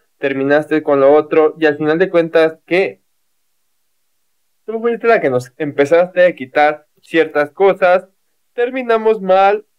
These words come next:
tú terminaste mal, yo terminé mal, abandonamos la prueba, fuiste muy agresiva en cuanto a tu forma de ser, en cuanto a decir, "Ya, se quitan de la piscina, tienen que caminar,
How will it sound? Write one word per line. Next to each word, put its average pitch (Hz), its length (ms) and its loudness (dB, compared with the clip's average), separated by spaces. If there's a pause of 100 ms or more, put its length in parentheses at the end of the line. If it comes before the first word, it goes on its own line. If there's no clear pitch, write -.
(140)
tú 240 160 -10
terminaste 170 580 -2
mal, 160 440 0
yo 175 260 -4
terminé 156 420 0
mal, 160 460 0 (260)
abandonamos 160 580 0
la 190 200 2
prueba, 180 580 2
fuiste 226 400 -2
muy 208 400 2
agresiva 170 800 0
en 165 200 -6
cuanto 151 460 0
a 147 220 -2
tu 156 140 -14
forma 190 400 2
de 147 120 2
ser, 190 500 0
en 160 180 -4
cuanto 156 240 0
a 151 40 4
decir, 156 360 2
"Ya, 180 380 0 (320)
se 156 120 -18
quitan 214 260 -2
de 214 80 4
la 170 160 2
piscina, 185 600 -2 (260)
tienen 202 320 -2
que 185 120 -6
caminar, 165 680 0